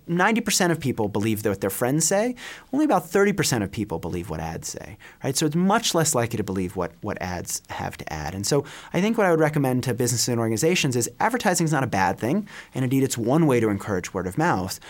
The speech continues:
but also think about why are people gonna talk about and share your ads once they've happened, or how can you build content both online and offline that people will talk and share. I think this conversation is focused a lot on the web, and, and the web is important,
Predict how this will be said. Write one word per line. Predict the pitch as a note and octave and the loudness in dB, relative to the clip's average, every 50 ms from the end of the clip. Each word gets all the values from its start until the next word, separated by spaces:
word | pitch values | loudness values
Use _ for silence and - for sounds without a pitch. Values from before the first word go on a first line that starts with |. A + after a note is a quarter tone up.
| - - - - _ | -20 -20 -20 -6 _
but | C#3+ D3+ | 0 2
also | E3 G3+ B3 - - | 2 2 2 2 0
think | B3 A#3+ A3 G3 F#3+ | 0 0 0 0 2
about | - E3 D3 - | 2 2 2 2
why | - C3+ C#3+ D#3+ F#3 | 0 2 2 4 4
are | G3 G#3+ | 4 2
people | G3 - F#3+ - D#3+ | 2 0 0 0 2
gonna | C#3 C#3 B2+ B2 | 2 2 0 0
talk | A#2+ - - C3 A#2 - | -2 0 0 0 0 0
about | A#2+ G#2 G2+ G2 G2 | 0 0 2 0 0
and | G2 G2 | -2 -2
share | - - - G2+ G#2 | -2 0 0 0 0
your | G2+ F#2 - | 0 0 -2
ads | - - D#2+ - - - | -2 -4 -6 -6 -8 -10
once | - D#2+ - - | -10 -8 -8 -8
they've | - D#2+ - | -8 -8 -8
happened, | G2 G2+ D#2+ E2 - - - D#2+ - | -6 -6 -8 -8 -8 -8 -10 -10 -4
or | - A2 A2 A2+ A2 - - - - - | -2 0 0 -2 -2 -6 -14 -18 -18 -4
how | - D#3+ E3+ | 0 0 2
can | E3 F#3+ | 2 2
you | F3 E3 | 2 4
build | D3+ D#3 C#3+ C3 | 4 4 2 2
content | - - - C#3+ C3 - C#3+ B2 | 0 -2 0 0 0 0 0 0
both | G#2+ B2 A2 - - - | 0 0 -2 -2 -2 -2
online | B2 B2+ C3+ C#3+ C3+ B2 A2+ A2 A#2 - | 2 2 2 4 4 2 2 2 0 -2
and | - D3+ E3+ F3 E3+ D3+ | 0 0 2 4 4 2
offline | - - E3 - - - - - - A#2+ - - _ | 2 0 -2 -6 -6 -10 -10 -10 -10 -12 -16 -12 _
that | G#2 G2 | -10 -8
people | - - A2 G#2 G2+ | -4 -6 -4 -4 -4
will | F2 D2+ | -6 -6
talk | - - - C#2 - - - - | -6 -8 -8 -8 -8 -10 -12 -14
and | - F2 | -10 -8
share. | - - D#2+ D#2+ - - - - - - - - - | -8 -6 -6 -6 -8 -10 -12 -16 -16 -16 -14 -14 -12
I | - | -2
think | - D#3+ D#3 D#3 | -2 -2 0 2
this | E3 D#3 D#3+ | 0 0 2
conversation | - D#3+ D3+ C#3+ C3+ - D#3 C3+ - C3+ | 2 2 2 4 4 2 2 2 2 0
is | A2+ | 2
focused | - B2+ A#2+ B2 - | 2 2 0 2 0
a | A#2+ | 2
lot | A2 A2+ A#2+ A2+ | 2 2 2 2
on | A2+ G#2+ | 2 0
the | G#2 | 0
web, | G2 G2 D#2+ F#2 C3+ D#3 | 0 0 0 2 2 2
and, | D3+ C3 - | 2 0 0
and | B2 A#2 | 0 -2
the | A2+ A2 | 0 2
web | A#2+ A#2+ A#2+ | 2 2 2
is | A#2+ A2 | 2 2
important, | A2 G#2 G2+ - - B3 B3+ - A2 A2+ G#2+ - | 0 -2 -4 -2 -2 -2 0 2 0 -2 -2 -4